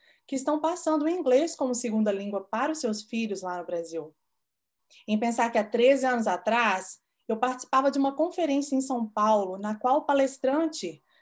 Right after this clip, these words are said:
citava que nos próximos dez anos, muitas famílias brasileiras estariam criando seus filhos bilíngues dentro de casa. E hoje eu vejo essa realidade acontecer. Naquela época, nem imaginei que eu, além de educadora,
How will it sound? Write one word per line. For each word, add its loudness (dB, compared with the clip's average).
citava 0
que -4
nos 0
próximos 0
dez 2
anos, -2
muitas 2
famílias 0
brasileiras -2
estariam -2
criando -2
seus 0
filhos -6
bilíngues -2
dentro -6
de -10
casa. -6
E 0
hoje 4
eu 6
vejo 4
essa -2
realidade 2
acontecer. -4
Naquela 2
época, 4
nem 2
imaginei -2
que -2
eu, 6
além 2
de -2
educadora, 0